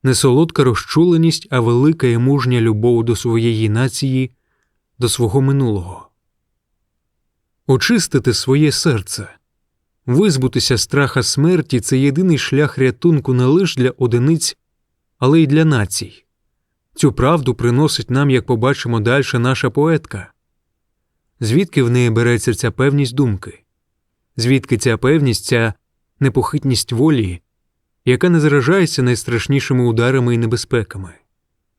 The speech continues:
Все це давали їй її віра та її любов, які скріплюють інтелект і волю, роблять з людини героя.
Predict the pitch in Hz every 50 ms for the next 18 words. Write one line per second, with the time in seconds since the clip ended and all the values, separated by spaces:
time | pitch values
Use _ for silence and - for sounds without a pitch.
0 | _ _ _ _ _ _ _ _ _ - - 208 180 - 151 131 127 127 113 135
1 | 147 143 127 123 120 120 139 135 120 101 - _ _ _ _ _ - 120 127 131
2 | 127 127 131 120 110 143 165 175 147 131 123 123 107 85 - _ _ _ _ _
3 | - 135 123 120 120 120 123 143 147 131 131 123 131 151 143 104 90 85 82 _
4 | _ _ _ _ _ _ _ _ _ - 123 117 110 - 135 - - - 135 135
5 | 131 - 127 120 117 113 - - 143 135 120 - 123 113 113 131 151 147 - -
6 | 131 120 107 120 147 151 135 131 123 113 - _ _ _ _ - 127 147 170 165
7 | 151 165 165 156 117 127 131 120 120 117 127 139 139 131 123 107 127 127 120 107
8 | 98 92 90 90 87 -